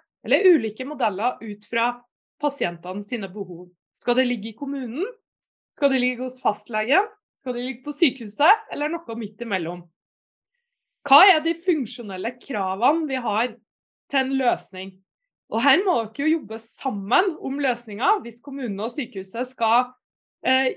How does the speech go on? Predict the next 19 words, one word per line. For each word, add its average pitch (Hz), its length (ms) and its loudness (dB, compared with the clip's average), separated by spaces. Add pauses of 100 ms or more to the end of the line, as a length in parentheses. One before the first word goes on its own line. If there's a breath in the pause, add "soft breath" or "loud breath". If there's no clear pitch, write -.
jobbe 214 260 -4
med 226 540 -2
for - 100 -4
eksempel 320 480 -2
kronisk 269 480 -8
syke 254 300 -8
pasienter 254 560 -6
og 294 100 -6
digital 220 380 -8
hjemmeoppfølging, 220 720 -4 (480)
så 262 120 -4
er 302 80 2
det 339 120 -4
helt 269 320 0
opplagt 233 500 -12
at 254 160 -10
den 269 140 -10
må 233 180 -8
gå 233 220 -4